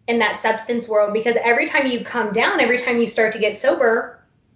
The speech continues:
reality slaps you in the face with a giant fish. So, like, not only are you slapped in the face, it's, like, with a fish. So it's, like, a double insult.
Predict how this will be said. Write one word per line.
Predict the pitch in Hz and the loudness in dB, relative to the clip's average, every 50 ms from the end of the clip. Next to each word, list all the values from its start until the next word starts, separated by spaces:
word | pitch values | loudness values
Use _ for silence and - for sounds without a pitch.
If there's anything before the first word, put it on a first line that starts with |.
| _ _ _ _ _ _ _ _ _ - | _ _ _ _ _ _ _ _ _ -12
reality | 247 240 240 240 233 226 233 277 339 359 349 269 247 240 | -8 -4 0 4 4 6 6 4 4 0 0 -2 -6 -10
slaps | 233 - - 240 233 254 311 - - - | -12 -10 -4 -2 -2 -2 -2 -2 -6 -12
you | 262 240 240 233 | -12 -10 -10 -8
in | 233 240 | -8 -8
the | 240 214 | -8 -8
face | 220 - 262 254 233 233 214 220 - - - _ - - - _ _ _ - | -6 -6 -6 -6 -4 -6 -6 -8 -12 -14 -20 _ -20 -20 -20 _ _ _ -2
with | 240 247 254 | -2 0 0
a | 262 | 0
giant | - 233 233 247 254 262 247 226 220 | 0 0 0 0 0 0 -2 -2 -6
fish. | - - - 285 269 - - - - - - - _ _ _ _ | -8 -2 0 0 0 0 -4 -12 -14 -16 -18 -20 _ _ _ _
So, | - 262 | -4 -2
like, | 254 240 240 | -2 0 2
not | 247 254 262 | 0 0 2
only | 269 330 381 392 | 0 -2 -2 -2
are | 392 | -4
you | 370 311 302 | -4 -4 -4
slapped | - - 247 262 - 247 | -4 0 0 0 0 0
in | 269 240 | -2 -4
the | 233 | -4
face, | 196 - 214 226 302 320 | -4 -2 -2 -2 -2 -2
it's, | 320 269 | -4 -4
like, | 226 196 185 | -4 -4 -4
with | 196 196 | -6 -8
a | 190 | -8
fish. | - - - - - - - | -8 -2 -2 -2 -2 -2 -6
So | - 226 | -6 -6
it's, | 214 214 | -4 -4
like, | 208 208 | -6 -6
a | 202 185 | -6 -4
double | - 233 226 226 226 220 | -2 0 2 2 4 2
insult. | 226 240 233 - 196 185 - - | 2 0 0 -6 -8 -8 -8 -10